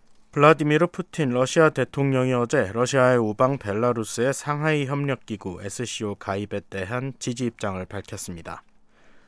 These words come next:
푸틴 대통령은 이날 화상으로 열린 에스씨오 정상회의에서 벨라루스 공화국의 에스씨오 가입을 위한 절차가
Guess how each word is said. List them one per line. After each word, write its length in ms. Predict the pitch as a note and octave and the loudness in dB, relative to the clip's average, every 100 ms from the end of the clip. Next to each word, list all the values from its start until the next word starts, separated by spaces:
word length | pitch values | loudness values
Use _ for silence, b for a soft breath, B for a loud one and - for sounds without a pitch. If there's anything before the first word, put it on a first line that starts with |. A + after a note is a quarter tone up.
| b - | b -8
푸틴 320 | D#3 D#3+ D#3 | -4 0 0
대통령은 560 | C3 - C#3 B2+ C3+ | 0 0 -2 0 0
이날 220 | C#3 C#3+ D3 | 0 0 0
화상으로 500 | D3+ D#3 D3 C#3 B2+ | -2 -4 -2 2 2
열린 380 | B2 C3 D3 | 2 0 -2
에스씨오 500 | A2 G#2+ C3 - C3 | -2 -6 -8 -4 -4
정상회의에서 920 | B2 A2+ A2+ A#2+ A2+ G#2+ G2+ G2 G#2+ - b b b b | -2 -4 -4 -4 -4 -4 -4 -4 -6 -8 b b b b
벨라루스 480 | B2+ D3 D3+ D3 D3+ | 2 4 4 2 -2
공화국의 640 | C3 C3+ C#3 B2+ B2 C#3 | 0 2 0 -2 -2 0
에스씨오 500 | A2 - C#3+ - C3+ | 0 -4 -6 -2 -4
가입을 460 | - A#2 A#2+ A#2+ A#2 | 0 0 0 -2 -4
위한 280 | A2+ A#2+ A2 | -4 -6 -6
절차가 500 | G#2+ - B2 A#2 | -8 -6 -4 -4